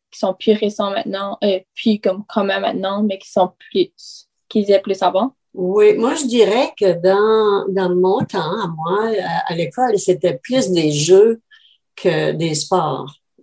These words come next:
Speaker 2: On, on jouait pas vraiment des sports à l'école. Euh, il y avait, euh, ben, quand on était petit, j'imagine, comme, comme vous autres, probablement la même chose. On faisait plus des, des,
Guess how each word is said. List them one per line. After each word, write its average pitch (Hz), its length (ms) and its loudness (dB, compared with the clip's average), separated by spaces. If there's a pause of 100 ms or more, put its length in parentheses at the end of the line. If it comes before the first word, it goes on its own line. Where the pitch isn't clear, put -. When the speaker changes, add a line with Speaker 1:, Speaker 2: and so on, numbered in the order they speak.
Speaker 2:
On, 156 320 -8
on 160 220 -8
jouait 175 320 -2
pas 247 100 0
vraiment 190 480 4
des 170 220 0
sports 185 480 -2
à 165 40 -4
l'école. 151 600 -4 (640)
Euh, 151 520 -2
il 185 80 2
y 180 60 6
avait, 175 440 6
euh, 156 260 -2 (320)
ben, 151 180 -2
quand 156 260 -6
on 170 120 -2
était 165 300 -4
petit, 226 360 -4
j'imagine, 180 540 2
comme, 156 340 -6
comme 151 380 -8 (320)
vous 156 260 -4
autres, 208 300 2 (100)
probablement 160 600 -2
la 170 100 0
même 156 180 -4
chose. 196 300 0
On 151 160 -4
faisait 156 340 -10 (520)
plus 165 260 0
des, 160 220 -6
des, 151 360 -4